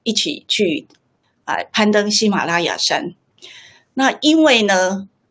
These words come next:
这个时程上的关系，本来预计下午一点半他就一定要折返，可是距离登顶就是差那一点点。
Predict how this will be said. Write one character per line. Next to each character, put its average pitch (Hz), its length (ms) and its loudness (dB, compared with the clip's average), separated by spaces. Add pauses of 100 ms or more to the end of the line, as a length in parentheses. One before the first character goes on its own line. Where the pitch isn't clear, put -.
(220)
这 233 160 0
个 185 460 2
时 - 340 2
程 208 220 -2
上 208 240 2
的 170 120 -2
关 185 280 0
系， 180 440 -6 (280)
本 185 160 0
来 190 160 2
预 262 220 2
计 196 380 0
下 226 280 2
午 165 140 0
一 247 120 -2
点 156 260 0
半 180 200 2
他 196 160 0
就 202 220 0
一 185 80 -6
定 196 220 -2
要 185 180 0
折 160 260 -4
返， - 340 -4 (340)
可 202 140 2
是 311 200 4
距 285 220 4
离 214 200 4
登 269 240 4
顶 196 240 0
就 294 140 0
是 - 180 2
差 - 280 0
那 247 200 4
一 330 120 -2
点 247 280 -2
点。 165 280 0